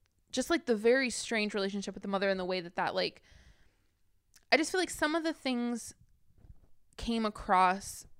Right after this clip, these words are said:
that didn't, just because they were true, they ended up in the final product that, like, maybe the author or the filmmaker or whatever, like, didn't even realize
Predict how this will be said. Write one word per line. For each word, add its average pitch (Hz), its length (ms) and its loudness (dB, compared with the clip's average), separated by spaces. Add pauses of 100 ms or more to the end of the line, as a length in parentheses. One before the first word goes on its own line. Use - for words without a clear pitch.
(180)
that 190 240 0
didn't, 196 260 -4 (380)
just 196 200 2
because 202 340 2
they 196 120 2
were 190 100 0
true, 196 240 0
they 185 120 0
ended 185 300 -2
up 180 140 0
in 190 100 -8
the 185 80 -6
final 185 320 0
product 180 600 2 (360)
that, 196 140 6
like, 190 200 4
maybe 190 440 -2
the 165 140 -4
author 185 340 4
or 180 60 4
the 175 60 -4
filmmaker 185 360 -2
or 180 80 -4
whatever, 180 280 2
like, 170 160 -4
didn't 180 260 -4
even 175 220 -4
realize 170 560 -4